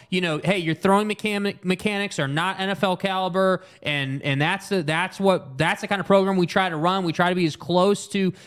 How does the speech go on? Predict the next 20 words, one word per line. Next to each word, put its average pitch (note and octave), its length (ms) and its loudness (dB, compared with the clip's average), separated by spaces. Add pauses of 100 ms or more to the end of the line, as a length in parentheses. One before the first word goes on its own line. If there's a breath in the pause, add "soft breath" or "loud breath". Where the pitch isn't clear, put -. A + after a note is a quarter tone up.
(100)
the D#3+ 100 2
N F#3+ 100 -2
F F3+ 100 -4
L F3+ 100 2
level F3 240 0
as D#3 100 -4
possible F#3 540 0
so E3+ 140 -6
that D3 120 0
if C#3+ 120 -6
you're D3+ 100 2
successful F#3 520 -2
here, F3+ 180 2
you're E3+ 120 -2
successful F3 500 -4
at E3+ 60 -8
the E3 60 -6
next D3 260 -4
level. G3+ 440 0
And A#2+ 160 0